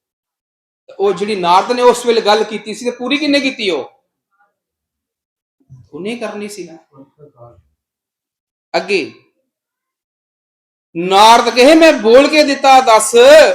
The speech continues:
ਉਹ ਜਿਸ ਵੇਲੇ ਆਵੇ ਮੇਰਾ ਪੁਰਖ ਸਮਰੱਥ, ਕਲਯੁਗ ਅੰਤਮ ਵੇਸ ਵਟਾਈਆ।"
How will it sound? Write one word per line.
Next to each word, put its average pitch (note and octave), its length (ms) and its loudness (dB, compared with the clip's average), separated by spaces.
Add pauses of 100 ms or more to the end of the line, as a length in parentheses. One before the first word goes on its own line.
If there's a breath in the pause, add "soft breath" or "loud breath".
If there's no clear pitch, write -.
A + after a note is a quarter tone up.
ਉਹ A#3 120 4
ਜਿਸ A#3 280 -4
ਵੇਲੇ A#3 540 0
ਆਵੇ D4 340 4
ਮੇਰਾ D4 320 2
ਪੁਰਖ C#4 320 -6
ਸਮਰੱਥ, B3 560 -2
ਕਲਯੁਗ A3 580 -2 (200)
ਅੰਤਮ C#4 480 -4 (460)
ਵੇਸ F#3+ 520 2
ਵਟਾਈਆ।" F#3 760 -2